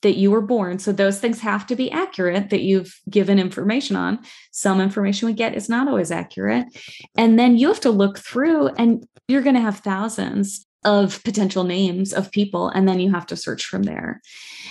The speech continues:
And so I will say that having D N A services available now, like the Ancestry, twenty-three and me, and,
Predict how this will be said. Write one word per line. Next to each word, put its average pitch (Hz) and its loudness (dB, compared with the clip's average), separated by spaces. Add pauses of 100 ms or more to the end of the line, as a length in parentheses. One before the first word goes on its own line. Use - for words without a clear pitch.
(180)
And 220 6
so 240 0
I 226 6
will 254 4
say 220 -4
that 196 -2
having 190 -2
D 202 4
N 180 0
A 175 -2
services 233 -4
available 185 0
now, 196 2
like 202 -2
the - -6
Ancestry, 185 0
twenty-three 185 -2
and 175 -4
me, 175 -2
and, 190 0